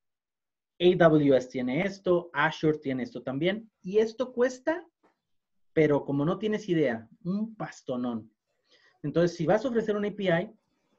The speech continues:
y lo vas a ofrecer sobre todo a empresas de la Comunidad Europea, vas a tener que considerar el data residency. Eso no es,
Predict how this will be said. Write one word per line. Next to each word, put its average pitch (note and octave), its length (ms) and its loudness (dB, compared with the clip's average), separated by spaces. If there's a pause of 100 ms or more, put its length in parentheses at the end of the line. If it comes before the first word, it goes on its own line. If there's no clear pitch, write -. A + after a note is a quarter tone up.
(100)
y D3 100 -4
lo C#3+ 80 2
vas G#3 160 2
a - 20 -2
ofrecer F3 340 -2
sobre C#3+ 220 -6
todo C#3+ 200 0
a C3+ 40 0
empresas C3+ 340 -6
de C#3 60 -4
la B2 100 -4
Comunidad B2+ 280 -6
Europea, B2 460 -4
vas - 140 -12
a E3+ 60 -6
tener C3+ 160 -6
que D3 120 -8
considerar B2+ 560 -4
el B2+ 120 -12
data B2 300 -4
residency. A#2 580 -12
Eso C3+ 160 -6
no C3+ 440 -2
es, B2 400 -6